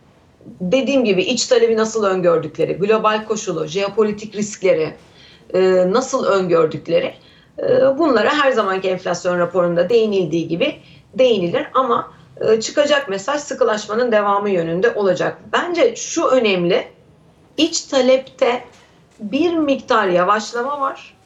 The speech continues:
e, tüketimde. Ama bunu tam nasıl görüyorlar? Hala güçlü. Bunu tam nasıl görüyorlar? Ben, e, orada merkezi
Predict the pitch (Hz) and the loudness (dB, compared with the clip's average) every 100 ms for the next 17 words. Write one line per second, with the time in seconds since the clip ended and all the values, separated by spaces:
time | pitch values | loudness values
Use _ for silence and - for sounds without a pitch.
0 | _ _ _ _ - - - 226 - 214 | _ _ _ _ -18 -16 -2 -2 -2 -4
1 | 202 254 - - - - 294 330 262 311 | -2 -4 -4 -20 -16 -4 0 0 -2 -4
2 | 302 294 277 294 262 214 180 180 160 220 | -2 -2 -2 -8 -4 0 0 -2 -2 0
3 | 247 208 165 165 - 196 - _ _ _ | 0 -2 -4 -10 -8 -10 -10 _ _ _
4 | _ _ _ 214 302 370 330 339 302 339 | _ _ _ -6 -4 -4 -2 -2 0 -2
5 | - 294 262 233 226 247 320 - 277 311 | -2 0 2 4 4 2 -2 -2 -2 -2
6 | 294 - 214 214 208 190 - - 269 285 | -8 -8 -2 0 2 0 2 2 4 2
7 | 262 247 247 269 226 294 | 0 0 0 -2 -4 -2